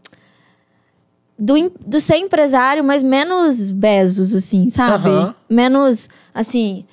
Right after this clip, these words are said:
Speaker 1: a coisa meio do, n-, menos, é, Faria Limer. Um
Speaker 2: Aham.
Speaker 1: pouco, sabe?
Speaker 2: Aham.
Speaker 1: Mais real life, assim, mais como você tem que tá em,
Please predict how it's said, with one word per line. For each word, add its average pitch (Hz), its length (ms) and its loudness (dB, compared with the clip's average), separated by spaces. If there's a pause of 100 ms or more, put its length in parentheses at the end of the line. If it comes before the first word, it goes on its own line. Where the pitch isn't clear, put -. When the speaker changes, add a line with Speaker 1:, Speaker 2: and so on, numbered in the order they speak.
(180)
Speaker 1:
a 311 80 -14
coisa 330 240 -2
meio 339 220 0
do, 359 80 0
n-, 294 360 -6 (120)
menos, 349 500 -2 (200)
é, 220 440 0
Faria 247 280 0
Limer. 185 380 0 (220)
Um 185 60 -2
Speaker 2:
Aham. 190 140 2 (300)
Speaker 1:
pouco, - 100 2
sabe? - 400 2
Speaker 2:
Aham. 196 460 0
Speaker 1:
Mais 320 240 0
real 370 300 2 (240)
life, 277 140 -4
assim, 240 160 -2
mais 240 300 0 (220)
como 277 240 0
você - 80 -4
tem 269 120 0
que 262 60 -6
tá 247 120 0
em, 247 80 0